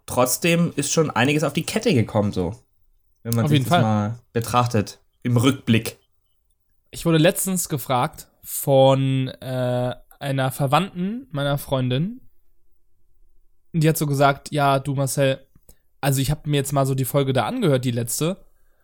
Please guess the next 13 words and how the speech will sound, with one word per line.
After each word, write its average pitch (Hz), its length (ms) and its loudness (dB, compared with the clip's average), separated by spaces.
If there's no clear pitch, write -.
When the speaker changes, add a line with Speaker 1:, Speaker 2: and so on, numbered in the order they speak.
Speaker 2:
Und 151 300 6
ich - 140 -2
hab 147 80 -2
mich 143 100 -2
dann 139 240 -2
wirklich 139 180 -4
so 147 120 -2
gefragt, 139 580 -4
also, 131 480 -2
wer 135 200 -4
hört 269 180 4
denn 151 160 2
das? 117 380 -4